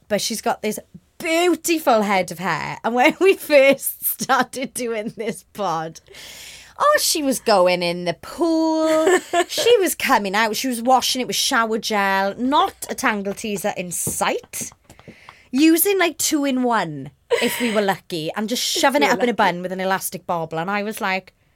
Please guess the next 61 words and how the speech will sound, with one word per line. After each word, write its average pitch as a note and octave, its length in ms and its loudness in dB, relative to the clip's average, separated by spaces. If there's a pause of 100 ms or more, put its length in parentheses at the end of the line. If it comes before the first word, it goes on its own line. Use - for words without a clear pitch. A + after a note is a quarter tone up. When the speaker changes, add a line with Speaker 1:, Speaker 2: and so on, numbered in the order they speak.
(640)
Speaker 1:
"I A3+ 60 2
can B3+ 240 -4
hear A#3 300 0
those G#3+ 160 -4
ends E3+ 340 -2
breaking. E3 480 -6
You're F3+ 100 -6
not G3+ 200 -6
gonna G3+ 140 -10
have G3+ 100 -6
any F3 160 -6
hair E3+ 180 -6
left. C#3 180 -10
You've E3+ 120 -14
gotta F3+ 200 -4
look F#3+ 140 -4
after F3+ 240 -10
your E3 80 -4
hair." D3+ 260 -6
So E3+ 80 -16
I've E3 80 -14
been F#3+ 120 -8
banging A3 480 0
on. D3 260 -4 (300)
I G#3+ 60 -8
remember A#3+ 260 0
one, G#3 320 -2
she - 120 -8
was C#4+ 80 -8
like, F4+ 100 -2
"Yeah, B4 340 6
yeah, E4+ 60 2
it's - 100 -4
fine, B3+ 180 2
it's A#3+ 80 -6
fine, A#3+ 100 -4
it's A3+ 60 -10
fine." F#3 140 -4 (240)
Until C4 240 -2
one C#4 240 2
day A3 160 2
when G3 160 -6
we G3 100 -6
were F#3+ 80 -6
recording F#3+ 420 -2
in F3 60 -8
my E3 120 -4
house D#3+ 280 -4
before E3+ 340 -10
we E3+ 120 -8
moved D3+ 240 -8
into C3 160 -12
Kingsbane, D3 500 -8 (300)
I G#3+ 60 -4
just A#3 200 -4 (120)
jumped F#3+ 420 -4
on D3 160 -4
her D3 160 -6
with C#3+ 100 -8
hair D#3 300 -4
oil. B2 240 -2